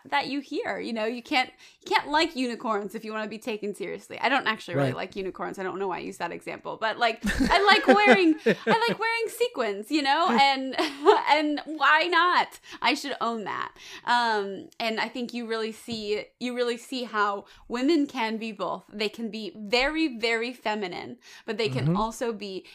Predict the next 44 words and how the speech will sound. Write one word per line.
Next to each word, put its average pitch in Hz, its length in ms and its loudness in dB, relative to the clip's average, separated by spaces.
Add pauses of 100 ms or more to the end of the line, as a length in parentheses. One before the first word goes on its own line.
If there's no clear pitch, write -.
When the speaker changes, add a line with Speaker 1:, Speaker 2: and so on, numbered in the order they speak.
Speaker 1:
extremely 285 760 -4
smart 202 500 -6
and 208 100 -4
intelligent 190 720 -6
and 202 100 -8
powerful. 175 680 -6 (260)
And, 185 260 -2 (100)
and 285 120 2
I 349 140 0 (160)
loved 392 300 0
that 196 160 2
about 180 240 -4
this 208 160 -14
movie. 170 300 -8
And 190 100 -8
it 247 100 -6
was 254 140 -6
an 285 60 -4
important 262 480 -4
message 220 360 -8
for 208 100 -8
me 226 160 -6
to - 120 -14
hear 160 360 -10
at 185 120 -2
a 196 40 -10
young 190 260 -8
age, - 360 -14
you 220 100 -6
know? 208 220 0
Speaker 2:
Hell 127 280 -2
yeah. 113 240 -8 (280)
Hell 160 240 6
yeah. 92 220 -4 (1040)
Yeah. 196 460 2
Speaker 1:
Uh, - 20 -10 (540)
so. - 120 -8 (840)
Speaker 2:
So, 214 200 8
no, 202 140 6
this 175 180 4
is 156 100 -2
great. 160 260 4
I 127 100 -2
think, 147 320 -2